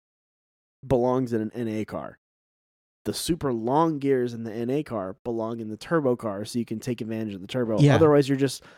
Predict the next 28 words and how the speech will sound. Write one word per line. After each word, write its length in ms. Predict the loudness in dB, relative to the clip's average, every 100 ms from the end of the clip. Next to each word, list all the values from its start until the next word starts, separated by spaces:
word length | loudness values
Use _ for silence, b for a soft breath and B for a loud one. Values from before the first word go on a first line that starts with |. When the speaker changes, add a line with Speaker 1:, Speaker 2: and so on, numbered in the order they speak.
| _ 6
Speaker 2:
Yeah. 180 | 6 6
Speaker 1:
you're, 0 |
you're, 280 | 2 2 0
you're 200 | -4 -4 0
lag, 320 | 4 4 4
lag, 240 | 2 2
lag, 340 | 2 2 0 4
in 180 | 4 6
boost 220 | 6 6
shift, 280 | 2 -4 -6
lag, 300 | -12 -10 -8
lag, 220 | -6 -4
lag, 240 | -2 -2 -4
in 100 | -2
boost 220 | -2 0
shift, 260 | -4 -4 -8
and 80 | -6
it's, 260 | -6 -12 _
you're 140 | -6 -4
never 720 | -2 0 0 0 -2 -4 -8 _
riding 680 | -12 -6 0 2 2 2 0
the 100 | -2
curve 500 | -8 -6 -4 -2 -4
of 220 | -6 -8 -8
the 60 |
boost. 440 | -6 -6 -6 -12 -12
Speaker 2:
Mm-hmm. 200 | -8
Speaker 1:
And 100 | -6